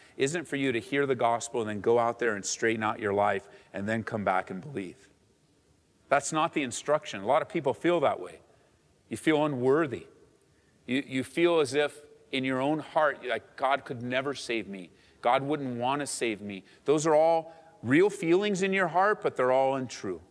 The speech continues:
God desires to save you. He loves you so much. He's done everything possible to rescue you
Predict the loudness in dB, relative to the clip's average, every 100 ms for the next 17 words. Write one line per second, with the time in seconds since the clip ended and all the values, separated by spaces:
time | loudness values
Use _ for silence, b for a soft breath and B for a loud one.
0 | _ _ _ _ _ _ _ _ 0 2
1 | 2 2 -2 -2 0 2 4 2 -2 -6
2 | -4 -4 -6 -12 -20 _ _ -4 0 4
3 | 2 0 -6 -4 -4 -2 -4 -6 -14 -20
4 | _ _ _ _ _ _ _ B B 0
5 | 2 2 2 2 0 0 -2 -4 -2 0
6 | 0 0 0 -2 -2 -2 2 0 0 -4
7 | -2 -2 -2 -2